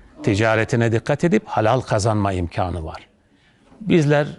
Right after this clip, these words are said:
e, başka bir yolu seçmişiz. Biz, e, maaşımızla, e, hayatımızı idame ettirdik. E, bu yönüyle esnaflık güzel diye düşünüyorum.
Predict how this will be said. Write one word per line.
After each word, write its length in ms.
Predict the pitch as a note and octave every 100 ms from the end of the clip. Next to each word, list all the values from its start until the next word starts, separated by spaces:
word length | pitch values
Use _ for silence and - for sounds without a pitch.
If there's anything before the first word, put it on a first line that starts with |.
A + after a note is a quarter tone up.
| -
e, 200 | G#2+ A2+
başka 340 | A#2 A#2+ - B2+
bir 60 |
yolu 260 | A2 G2 G2
seçmişiz. 720 | - F#2 G#2 F#2+ F3+ A#3+ - _ _ _ _ _ -
Biz, 480 | B2+ C#3+ C#3 B2+
e, 560 | - - - - A#2 A#2 - -
maaşımızla, 960 | C#3+ C#3+ D3+ C3 C3+ C3+ G#2+ F2+ - - A3+
e, 40 | A#2
hayatımızı 760 | G2+ G2 G#2 G2 G2+ F#2+ F2+
idame 420 | F#2+ F2 F2 F2
ettirdik. 520 | F2 - F2 F2 - - - - - - _ _ _ _ _ _ -
E, 140 | - - - - B2+
bu 240 | C3+ C3+ F#3+
yönüyle 400 | F3 F3+ E3 B2+
esnaflık 580 | G#2+ - G#2+ F#2 G2+
güzel 360 | - F#2 G#2 F#2
diye 180 | F2+ F2+
düşünüyorum. 600 | F2 - F#2+ F2 F2